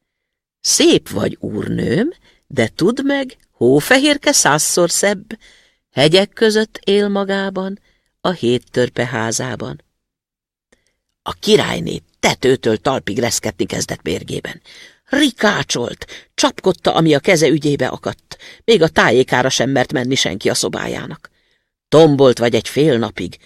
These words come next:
akkor eltökélten azt mondta: „Hófehérkének pedig meg kell halnia, akár az életem árán is.”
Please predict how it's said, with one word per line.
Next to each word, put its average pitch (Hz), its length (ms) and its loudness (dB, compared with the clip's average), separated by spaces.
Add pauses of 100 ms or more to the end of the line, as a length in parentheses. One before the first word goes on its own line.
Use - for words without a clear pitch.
(420)
akkor 107 420 -6
eltökélten - 720 -6
azt - 240 -10
mondta: - 360 -14 (1080)
„Hófehérkének 120 840 4
pedig 110 240 0
meg 135 280 0
kell 139 200 4
halnia, 147 580 4 (200)
akár 151 440 2
az 147 200 2
életem 180 520 6
árán 127 380 4
is.” - 320 -8